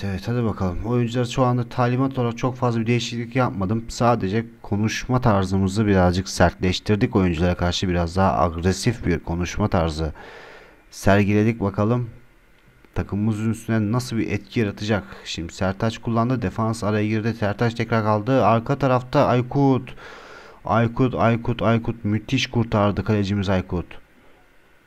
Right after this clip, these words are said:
Dakikalar kırk dokuz.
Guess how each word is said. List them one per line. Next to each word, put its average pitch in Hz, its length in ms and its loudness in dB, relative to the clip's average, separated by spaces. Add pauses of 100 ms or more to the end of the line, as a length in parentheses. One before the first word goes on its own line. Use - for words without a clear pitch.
(1080)
Dakikalar 110 480 -2
kırk - 180 -6 (240)
dokuz. 113 560 -2